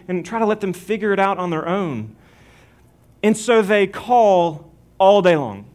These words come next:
There's the open line of texting with mom and dad like there should be with a boyfriend or girlfriend. It's just like they don't know how to move on.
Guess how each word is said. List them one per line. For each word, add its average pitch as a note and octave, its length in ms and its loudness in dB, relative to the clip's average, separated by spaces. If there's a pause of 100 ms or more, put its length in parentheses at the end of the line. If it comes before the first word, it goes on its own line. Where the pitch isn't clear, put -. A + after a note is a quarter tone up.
(300)
There's G3+ 320 4
the G3 180 0
open A3 440 4
line G#3 360 2
of G3 180 -2
texting G#3+ 480 -2
with F#3 120 0
mom F#3+ 300 0
and F#3+ 160 -2
dad G3 240 2
like F#3 160 0
there F#3 100 -2
should G#3 220 -4
be G3+ 100 -2
with F#3+ 120 0
a F#3 40 0
boyfriend F#3 360 0
or E3+ 40 2
girlfriend. F3 440 2 (240)
It's A3 180 2
just A#3+ 320 0
like F#3+ 240 2 (260)
they A3 240 4
don't A#3+ 240 0
know A#3 160 0
how A3 140 2
to G#3+ 80 0
move G3+ 260 0
on. G#3 540 0